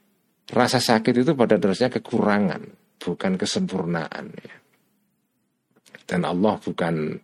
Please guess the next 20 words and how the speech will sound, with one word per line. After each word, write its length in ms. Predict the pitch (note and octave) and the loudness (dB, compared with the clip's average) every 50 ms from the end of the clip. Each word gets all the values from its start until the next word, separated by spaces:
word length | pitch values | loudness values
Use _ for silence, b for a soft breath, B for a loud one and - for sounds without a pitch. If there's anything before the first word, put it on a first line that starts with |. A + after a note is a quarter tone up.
| _ - - | _ -6 -4
nggak 160 | G3+ - - | -2 -2 0
mungkin 560 | - G2+ A2+ A2+ A3 - G2+ F2 - D2+ D3 - - B B B B B B B B B B _ _ _ _ _ - - F#3+ | 0 2 2 2 2 2 2 2 2 -2 -6 -8 -12 B B B B B B B B B B _ _ _ _ _ -10 -2 0
maha 400 | F3+ F3 E3+ - E3+ E3 D#3 - | 0 0 0 0 0 -2 -2 -2
kurang, 480 | - - A#2 A2 D3 C3+ A2+ A2 G2 | -2 -2 4 6 6 6 6 4 2
itu 160 | G2 F#2+ G#2 - | 2 0 0 0
tidak 240 | A2 - F#2 E2 | 0 2 2 2
mungkin 400 | F#2 A2+ A2+ A2 - - A2+ F#2 | 4 2 2 2 -2 -4 -4 -4
itu, 240 | - - - - - - - | -6 -8 -8 -12 -12 -12 -12
ya. 80 | - - _ _ _ _ B B B B B B B B B B B B B B B B B - - | -18 -20 _ _ _ _ B B B B B B B B B B B B B B B B B -4 4
Wadarbu, 720 | C3+ D#3+ F3 D3+ C3 G#3 C4 C4 A#3 - - D3 B2 B2 - | 6 6 6 8 8 8 8 8 6 6 6 4 4 6 6
dan 400 | G3+ G#3+ F#3+ C3 F#2+ - - - - - _ _ _ _ _ _ _ _ _ _ _ _ _ _ _ _ _ _ _ _ _ _ _ _ _ _ _ _ _ _ _ _ - | 6 6 6 4 2 0 -2 -8 -10 -16 _ _ _ _ _ _ _ _ _ _ _ _ _ _ _ _ _ _ _ _ _ _ _ _ _ _ _ _ _ _ _ _ 6
tindakan 480 | G3+ G3 D3+ C3 D3+ D3 C#3+ D#3+ D#3+ D3+ | 6 6 8 8 6 6 8 6 4 6
memukul, 640 | C#3+ D3 C#3+ D3 E3 D#3 D#3+ - F2+ D2+ - - - - - - | 6 6 8 8 6 4 4 2 0 0 0 -2 -6 -6 -8 -12
ya, 160 | - - - - - _ _ _ _ _ _ _ | -12 -12 -14 -18 -20 _ _ _ _ _ _ _
itu 320 | - D3 F3 F3 - A3+ A3+ G#3+ | 2 4 4 6 8 6 8 8
mumasatun, 1200 | F#3+ F3+ E3+ D#3+ D#3+ D#3 D#3 D3+ D3+ D#3 D#3+ F3 E3+ - - - D#3+ D3 - D#3 C3+ A2+ A2 A2 | 8 6 6 6 6 6 8 8 8 8 6 6 6 4 4 4 4 4 6 4 4 4 2 2
itu 320 | - D3+ C#3+ C#3 - F#3 F3+ | 2 2 2 4 4 4 4
adalah 400 | D#3+ C#3+ - B2 B2 C3 C#3+ D3 | 4 4 4 4 6 6 4 2
sebentuk 800 | - - - - - A#2 A2 A2 A2 A2+ C#3 C3 - - - - | 2 0 -2 0 2 2 4 4 4 4 4 4 4 0 -4 -4
apa? 400 | A2 A2+ A2 - E2 C#2+ C#2 | -4 -4 -2 0 -2 -2 -2